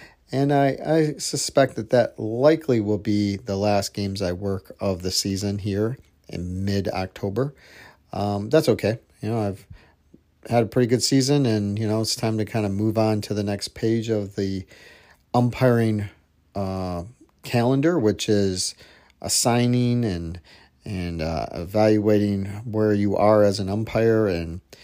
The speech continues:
trying to do some training and reading of rule books and things like that. You know, the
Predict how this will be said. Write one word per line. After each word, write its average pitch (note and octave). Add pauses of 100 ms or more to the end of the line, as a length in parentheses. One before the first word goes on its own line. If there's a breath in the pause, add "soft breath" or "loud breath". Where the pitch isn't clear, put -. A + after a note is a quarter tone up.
(480 loud breath)
trying G#2
to F#2
do G2
some E2+ (340)
training A#2
and F2
reading A2
of F#2+
rule A#2+
books A2+
and F#2+
things A2
like F2+
that. A2+ (520 loud breath)
You C3+
know, A#2+
the A2